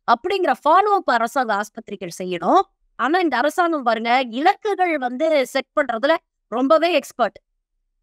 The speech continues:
இரண்டாயிரத்தி இருபத்தி ரெண்டுக்குள்ள ஃபார்மர்ஸ் இன்கம் டபுள் பண்ணிடுவோம் அப்படிம்பாங்க, இரண்டாயிரத்தி இருபத்தி ரெண்டுக்குள்ள எல்லாருக்கும் பக்கா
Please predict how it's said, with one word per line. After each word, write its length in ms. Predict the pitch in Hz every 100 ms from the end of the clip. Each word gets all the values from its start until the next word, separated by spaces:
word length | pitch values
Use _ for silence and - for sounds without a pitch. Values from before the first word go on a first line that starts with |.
| _ _ _ _ _ _
இரண்டாயிரத்தி 500 | 226 254 269 269 247 262
இருபத்தி 280 | 240 254 233
ரெண்டுக்குள்ள 380 | 233 220 226 269
ஃபார்மர்ஸ் 360 | 269 247 262 254
இன்கம் 260 | 240 233 226 208
டபுள் 240 | 202 277
பண்ணிடுவோம் 400 | 269 269 254 262
அப்படிம்பாங்க, 480 | 247 254 233 226 226 226 226 -
இரண்டாயிரத்தி 540 | 190 220 262 240 214 233 220
இருபத்தி 320 | 240 269 240
ரெண்டுக்குள்ள 380 | 220 214 220 262 285 - - 202
எல்லாருக்கும் 440 | 247 262 254 262 -
பக்கா 240 | - 302